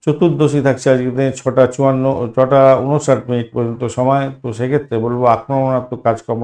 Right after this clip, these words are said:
করা থেকে দূরে থাকুন, ভ্রমণ নিষিদ্ধ এই তিথিতে। অমাবস্যা, আহ, থাকছে এরপরে, তাই মহাদান বা পিতৃকর্মের মতো কাজকর্ম করতে পারেন। মহিলা সাজসজ্জা থেকে এড়িয়ে যেতে হবে,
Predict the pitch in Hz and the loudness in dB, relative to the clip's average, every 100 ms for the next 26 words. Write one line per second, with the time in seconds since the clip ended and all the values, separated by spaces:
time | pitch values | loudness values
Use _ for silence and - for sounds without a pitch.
0 | 113 120 117 117 123 127 - _ _ _ | -4 -2 -2 -4 -6 -8 -12 _ _ _
1 | 127 123 147 147 143 147 143 113 120 131 | -4 2 4 4 0 -10 -12 -10 -4 0
2 | 123 117 - 110 107 117 117 113 - 117 | 0 -2 -4 -6 0 0 0 -4 -8 -6
3 | 117 113 123 - _ _ _ _ 127 143 | -4 -4 -8 -10 _ _ _ _ 4 6
4 | 147 147 147 139 135 - 127 131 127 135 | 6 4 4 4 4 0 0 2 2 -2
5 | 135 - 135 127 131 131 139 - 135 127 | 0 0 0 0 0 0 -2 -2 2 2
6 | 123 120 117 123 127 131 123 120 117 135 | 0 -2 2 2 4 2 2 -2 -2 -4
7 | - 135 135 117 120 120 117 117 127 123 | -4 -2 0 2 0 -2 -4 0 2 2
8 | - 123 135 135 139 _ _ _ _ 143 | -2 -2 0 -2 -6 _ _ _ _ 0
9 | 135 147 139 139 139 139 117 120 131 127 | 2 2 4 4 2 -2 -4 -2 0 0
10 | 120 110 123 113 120 113 117 117 92 127 | 0 -2 -4 -4 -6 -4 -4 -4 -2 0
11 | 139 139 139 135 131 131 | 0 0 -2 2 2 2